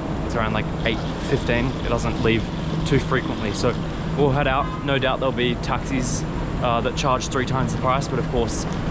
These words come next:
you wanna be getting some Grabs, especially here in, uh, oh, we're not in Kuala Lumpur anymore, we're in Penang. So here in Penang, let's, uh, see what we come across. Oh boy,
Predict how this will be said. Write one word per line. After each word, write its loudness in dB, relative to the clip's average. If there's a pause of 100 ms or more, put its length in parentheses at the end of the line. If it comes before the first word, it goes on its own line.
(100)
you 2
wanna 2
be 2
getting 0
some 0
Grabs, 0 (380)
especially 0 (480)
here 4 (720)
in, 2
uh, 4 (120)
oh, 4
we're 2
not 2
in 2
Kuala 2
Lumpur 2
anymore, 2
we're 4
in 0
Penang. 0 (140)
So 0
here 4
in 2 (180)
Penang, 2 (880)
let's, 2
uh, 4 (1300)
see 4
what 4
we 0
come 0
across. -2 (4000)
Oh 2
boy, 2